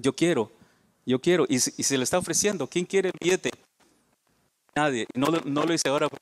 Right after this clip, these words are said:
<laughs> Nadie, nadie se atrevió a pasar, a pasar por él. La, la promesa de Dios está, está allí. Dios, Dios nos la dio,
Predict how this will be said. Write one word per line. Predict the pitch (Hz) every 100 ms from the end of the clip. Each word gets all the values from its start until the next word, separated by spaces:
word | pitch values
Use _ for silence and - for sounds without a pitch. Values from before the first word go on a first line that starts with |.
| _ _ _ _ _ 131 - _ _ _ _ _ _ _ _ _ _ _ _ _ -
<laughs> | - - - - _ _ _ _ _ _ _ _ _ -
Nadie, | 143 170 180 151 - -
nadie | 131 170 170
se | 160
atrevió | 151 139 170 165 - - _ _ _ _
a | 117
pasar, | 127 - 143 139 -
a | 113
pasar | 117 139 131
por | 135 156
él. | 143 - _ _ _ _ _ - _ -
La, | 147 156 - - -
la | - 165
promesa | 170 170 208 -
de | 170
Dios | 165 175
está, | 143 - 151 156
está | 117 - 143
allí. | 127 127 113 - _ _ _ _
Dios, | 113 143 147 - 117
Dios | 127
nos | 135 131
la | 113
dio, | 107 143 131